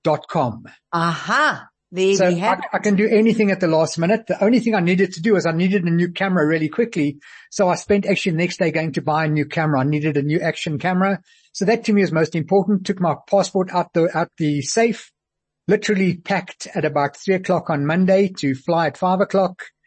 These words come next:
Speaker 1: And I was on my way. Um, yeah, made a few phone calls, warned a few people I wasn't gonna be home,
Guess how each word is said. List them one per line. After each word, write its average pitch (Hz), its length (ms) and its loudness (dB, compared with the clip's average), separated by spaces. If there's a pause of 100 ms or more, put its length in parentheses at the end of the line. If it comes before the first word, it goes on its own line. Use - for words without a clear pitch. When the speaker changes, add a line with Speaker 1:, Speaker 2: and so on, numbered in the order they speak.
(220)
Speaker 1:
And 170 160 -2
I 160 40 0
was 151 200 -6
on 156 140 -2
my 147 120 0
way. 120 400 -2
Um, 147 640 -2 (500)
yeah, 220 220 0 (100)
made 190 200 0
a - 20 2
few 196 160 -2
phone 190 260 0
calls, 185 480 0
warned 185 260 0
a 185 40 2
few 185 140 -2
people 170 200 0
I 165 60 4
wasn't 165 280 0
gonna 156 120 -2
be 156 120 -2
home, 190 440 0